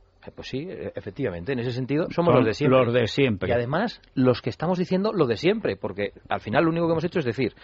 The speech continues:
Speaker 1: lo que decía Antonio Basagoiti hace unos años y lo que decía el presidente del gobierno también hace unos meses.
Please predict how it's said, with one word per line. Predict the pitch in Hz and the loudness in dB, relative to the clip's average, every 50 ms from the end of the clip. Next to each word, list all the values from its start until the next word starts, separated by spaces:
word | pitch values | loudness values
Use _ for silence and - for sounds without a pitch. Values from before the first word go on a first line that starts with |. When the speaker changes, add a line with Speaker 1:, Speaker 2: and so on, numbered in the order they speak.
| - - - _ _ - | -20 -20 -20 _ _ -4
Speaker 1:
lo | 113 110 | -4 -2
que | 101 113 | 0 0
decía | 107 107 101 - 147 147 143 | 0 0 -2 0 2 2 4
Antonio | 135 127 135 131 131 | 4 4 2 2 2
Basagoiti | 123 113 101 120 117 120 120 - - 113 107 110 | 2 0 0 -2 -4 -4 -4 -4 -4 -4 -2 -2
hace | 110 117 - - | -2 -2 -2 -4
unos | 123 117 120 113 | -4 -6 -6 -6
años | 151 165 175 196 202 - - - - - - _ - | -8 -8 -8 -10 -12 -14 -16 -20 -20 -20 -20 _ -12
y | 104 | -8
lo | 90 92 85 | -8 -6 -6
que | 87 | -6
decía | 87 90 - 98 110 | -8 -6 -4 -6 -6
el | - | -6
presidente | - 104 - 101 98 95 90 | -6 -8 -6 -6 -6 -6 -6
del | 95 92 | -6 -4
gobierno | 92 95 98 95 98 90 | -4 -2 -2 -4 -4 -6
también | 92 92 95 95 90 - - - - - | -6 -6 -8 -8 -10 -12 -18 -14 -12 -12
hace | - - 113 | -10 -8 -8
unos | 95 85 87 | -8 -6 -4
meses. | 127 190 180 - - 90 80 - | -4 -4 -4 -4 -8 -12 -12 -14